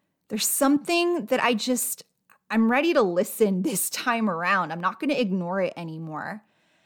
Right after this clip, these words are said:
And it took a few more months to give myself space to deal with health and everything and doctors and all that craziness.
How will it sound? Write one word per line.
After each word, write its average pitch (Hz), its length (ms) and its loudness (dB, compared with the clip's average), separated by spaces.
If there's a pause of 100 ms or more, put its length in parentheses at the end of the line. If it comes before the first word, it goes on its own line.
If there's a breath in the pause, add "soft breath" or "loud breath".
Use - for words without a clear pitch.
(260)
And 262 520 2 (680)
it 277 180 -2
took 349 560 0
a 233 120 2
few 233 340 -2
more 311 200 6
months 320 520 4
to 269 120 -4
give 233 240 4
myself 285 540 2
space 262 520 -2
to 240 120 -6
deal 233 300 4
with 240 140 0
health 226 380 2
and 214 140 0
everything 214 640 0
and 190 100 -2
doctors 208 500 0
and 180 100 -4
all 220 280 4
that 226 240 4
craziness. 196 800 -4